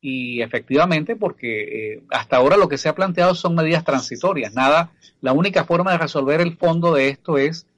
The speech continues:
acabar con la raíz, acabar con la causa esencial, que es justamente, eh,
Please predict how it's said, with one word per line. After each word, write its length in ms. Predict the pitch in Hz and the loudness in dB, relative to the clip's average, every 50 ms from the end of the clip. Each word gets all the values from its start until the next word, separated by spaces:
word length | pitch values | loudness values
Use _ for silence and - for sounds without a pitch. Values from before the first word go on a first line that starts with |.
| _ _ _ _ _ _ | _ _ _ _ _ _
acabar 520 | - 131 131 - 131 120 120 131 147 156 160 | -2 -2 -2 -2 -2 0 2 2 0 0 -2
con 180 | - 180 180 | -6 -8 -8
la 80 | 175 170 | -6 -6
raíz, 460 | 165 170 170 156 139 131 156 - - | -4 -2 -2 -2 -4 -6 -8 -12 -16
acabar 380 | 135 - - 110 113 120 120 - | -16 -10 -6 -4 -4 -4 -4 -6
con 140 | - 156 | -8 -8
la 100 | 156 156 | -8 -6
causa 500 | 151 - 151 143 139 135 - - 151 - _ - | -2 0 0 2 0 0 -4 -10 -12 -12 _ -16
esencial, 720 | - 127 117 - - 165 165 160 - 156 139 127 131 160 165 - _ _ _ _ _ _ _ | -14 -14 -12 -8 -4 -4 -4 -2 0 2 2 2 2 0 -4 -10 _ _ _ _ _ _ _
que 220 | - 127 123 117 _ | -6 -6 -6 -6 _
es 60 | - | -8
justamente, 1120 | 123 135 131 - - 147 135 127 123 120 120 131 147 151 151 143 143 135 120 117 113 107 110 | -8 -8 -6 -2 0 0 2 0 -2 -4 -4 -2 -2 -2 -2 -4 -6 -6 -6 -6 -6 -8 -10
eh, 60 | - | -14